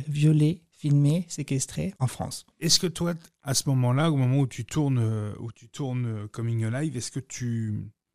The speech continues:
Speaker 2: ça te renvoie aussi à la, toute la violence et au déferlement de,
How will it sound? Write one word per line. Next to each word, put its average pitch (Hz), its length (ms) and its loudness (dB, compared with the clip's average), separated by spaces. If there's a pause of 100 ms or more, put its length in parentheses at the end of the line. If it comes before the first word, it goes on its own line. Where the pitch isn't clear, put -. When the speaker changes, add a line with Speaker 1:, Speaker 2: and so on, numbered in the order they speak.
(120)
Speaker 2:
ça - 180 -2
te - 80 -6
renvoie 131 380 4
aussi 127 400 2
à 123 60 0
la, 110 300 -4 (120)
toute - 180 -6
la 120 100 2
violence 123 520 2
et - 20 0
au 110 60 0
déferlement 120 560 0
de, 110 200 -4